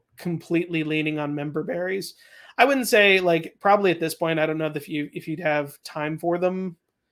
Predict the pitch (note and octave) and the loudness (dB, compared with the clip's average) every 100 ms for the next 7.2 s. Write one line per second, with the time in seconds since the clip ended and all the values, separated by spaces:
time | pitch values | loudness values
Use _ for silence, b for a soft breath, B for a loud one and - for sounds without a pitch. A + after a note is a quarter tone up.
0 | _ _ _ - F3 E3+ E3+ E3+ E3+ E3+ | _ _ _ -4 0 2 2 0 -2 -6
1 | E3 _ _ _ _ _ _ F3 E3+ E3+ | -10 _ _ _ _ _ _ 0 2 4
2 | E3+ E3 D#3+ - _ A3 D#3 D#3 D#3+ D3+ | 2 0 -4 -8 _ -6 0 2 2 2
3 | D#3 D#3 D3+ D3 E3+ E3 E3 E3 E3 E3 | 2 2 2 0 2 2 2 0 -2 0
4 | D#3+ D#3+ E3 - D#3+ D#3 F#3 D#3+ E3 D3+ | -2 -2 -4 -2 0 0 -2 -4 -2 -2
5 | D3+ D3+ - D3+ D#3 D3+ - D3+ F3+ E3+ | -2 -4 -8 -6 -6 -4 -2 -2 -2 -2
6 | D#3+ D3 D#3+ D3+ D3+ - - - F3+ F#3 | -2 2 2 0 -2 -6 -4 -4 -4 -4
7 | F3+ | -8